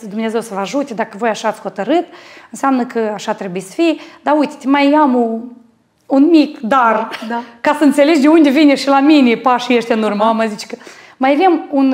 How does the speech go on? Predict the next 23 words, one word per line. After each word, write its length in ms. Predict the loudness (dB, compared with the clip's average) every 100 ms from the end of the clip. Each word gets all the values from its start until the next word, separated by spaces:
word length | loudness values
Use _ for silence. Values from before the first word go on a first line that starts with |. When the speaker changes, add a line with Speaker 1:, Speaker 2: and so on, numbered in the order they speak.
| 0
Speaker 1:
reprezentant 680 | 0 0 0 0 0 -2
în 80 | -4
familia 380 | -4 -2 -2 -2
noastră, 360 | 0 0 -2 -4
bunica, 600 | -2 -2 0 -2 -4 -4
măcaluța, 540 | -4 -2 -4 -6 -10 -20 _ _ -20 _ _
care 600 | 0 2 4 4 4 2 -2 -2
a 80 | 0
rămas 280 | 2 2 0 -4
unică. 360 | -6 -6 -6
Bunelul 280 | -2 0 -2
s-a 100 | -6
prăpădit 400 | -8 -8 -8 -8
cu 80 | -8
doi 100 | -8
ani 120 | -6
în 80 | -2
urmă 180 | 0 -2
și 120 | -4
zice 160 | -8 -6
că 80 |
dacă 240 | -4 -2
ai, 120 | -2